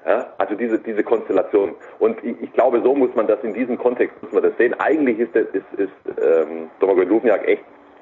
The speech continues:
super Typ, ich kann mich dann nur wiederholen.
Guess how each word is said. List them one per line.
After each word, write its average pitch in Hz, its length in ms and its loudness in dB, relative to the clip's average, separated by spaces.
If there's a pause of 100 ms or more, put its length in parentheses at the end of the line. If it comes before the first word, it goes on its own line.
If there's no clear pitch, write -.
(640)
super 107 280 2
Typ, - 180 -2
ich - 80 -8
kann 87 140 -2
mich 90 100 -4
dann 87 160 -2
nur 85 140 0
wiederholen. 78 420 0